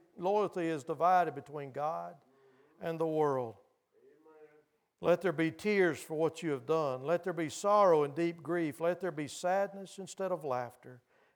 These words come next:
and gloom instead of joy. Humble yourselves before the Lord, and He will lift you up in honor. What is it in your life that you need to acknowledge before the Lord today?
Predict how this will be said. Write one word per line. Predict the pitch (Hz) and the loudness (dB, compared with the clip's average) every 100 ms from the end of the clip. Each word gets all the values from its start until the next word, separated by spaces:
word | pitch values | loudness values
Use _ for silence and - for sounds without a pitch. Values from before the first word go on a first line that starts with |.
| - | -10
and | 143 135 | -8 -4
gloom | 139 156 165 170 | 0 2 0 -4
instead | 160 170 170 | -6 -4 -2
of | 156 | -4
joy. | 127 123 120 113 - _ _ _ | -6 -8 -6 -10 -14 _ _ _
Humble | 196 214 185 135 | 4 4 4 0
yourselves | 123 120 - 143 135 120 | -2 -8 -4 0 0 -2
before | 139 120 156 131 | -10 -4 -4 -2
the | |
Lord, | 131 151 139 110 101 _ _ _ _ _ _ | -2 0 0 -4 -12 _ _ _ _ _ _
and | 113 | -18
He | 110 151 | -12 -8
will | 160 143 | -6 -4
lift | 151 135 160 | -6 -10 -14
you | 156 | -12
up | 117 107 _ _ _ _ _ _ _ _ _ _ _ 123 | -12 -14 _ _ _ _ _ _ _ _ _ _ _ -20
in | 120 | -20
honor. | 117 113 110 110 _ _ _ _ _ _ _ _ _ _ _ _ _ _ - | -20 -20 -20 -20 _ _ _ _ _ _ _ _ _ _ _ _ _ _ -8
What | 151 165 | -4 -4
is | 156 | -4
it | 160 | -6
in | 143 143 | -8 -6
your | 147 | -4
life | 135 120 113 101 _ _ _ _ _ _ _ _ _ _ - | -4 -4 -8 -16 _ _ _ _ _ _ _ _ _ _ -20
that | 120 | -14
you | 151 127 | -12 -10
need | 135 120 | -10 -8
to | 131 | -12
acknowledge | 127 127 127 123 117 | -10 -8 -8 -8 -10
before | 120 - 131 | -18 -14 -14
the | 120 | -12
Lord | 113 120 110 101 _ _ _ _ _ _ _ _ _ _ | -10 -10 -10 -14 _ _ _ _ _ _ _ _ _ _
today? | 123 117 | -20 -20